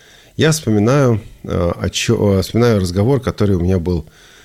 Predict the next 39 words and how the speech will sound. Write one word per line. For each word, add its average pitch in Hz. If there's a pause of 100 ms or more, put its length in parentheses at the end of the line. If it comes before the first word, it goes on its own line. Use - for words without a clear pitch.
(240)
а, -
даже 80
не 90
у -
меня, 117
а 92
у 80
целой 82
группы 95
студентов 110
с -
одним 98
из, 87
а, 85
наших 87
преподавателей 101 (460)
в 80
богословской 85
семинарии. 104
Это 76
было 73
в 78
Штатах, - (100)
это 73
было 78
в 73
девяностые 85
годы 110 (460)
уже 95
прошлого 98
века. 95 (540)
И, 123 (1200)
ну, 107
преподаватель 117
тогда 104
говорил 101
о 98
том 170
же, 123